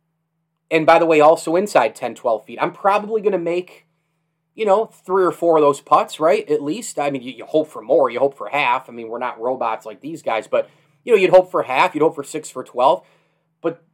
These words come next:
sometimes that's not realistic. But if you make four, but then you have tap-in bogeys across the board, all of a sudden, that's eight over par over a course of twelve holes. You only have six left.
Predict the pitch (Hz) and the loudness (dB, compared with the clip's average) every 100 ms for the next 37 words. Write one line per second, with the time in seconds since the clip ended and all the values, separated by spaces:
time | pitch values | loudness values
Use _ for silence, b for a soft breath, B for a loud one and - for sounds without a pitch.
0 | _ - 185 185 196 190 185 - 185 180 | _ -4 -2 0 2 2 0 0 0 2
1 | 185 208 165 - - 165 170 190 190 - | 2 2 -2 -8 -4 -4 -4 -6 -8 -12
2 | - 285 262 175 156 156 - 170 170 165 | 2 6 6 4 2 -2 -4 -4 -2 0
3 | - - 190 190 185 160 143 190 240 170 | -2 -2 0 0 -2 -6 0 2 2 0
4 | 135 123 - - - 156 147 - 135 214 | -12 -14 -20 -14 -4 -2 -2 -6 -4 0
5 | 220 139 123 - _ _ _ _ _ _ | 2 2 -2 -12 _ _ _ _ _ _
6 | _ _ _ _ _ _ - 165 202 180 | _ _ _ _ _ _ 2 4 4 0
7 | - 233 180 165 156 - 131 170 - - | 0 2 2 -4 -6 -4 2 2 0 -10
8 | 165 190 190 165 135 - 180 185 156 139 | -8 -2 0 -2 -4 -4 0 2 4 2
9 | 147 - 143 139 135 120 - 170 156 135 | -2 -2 0 0 -4 -6 -4 -4 -4 -10
10 | - - 156 139 - 196 170 143 147 147 | -12 0 2 2 2 0 0 -2 -2 -2
11 | 139 - 139 - 170 143 98 _ | -4 -6 -10 -8 -6 -6 -8 _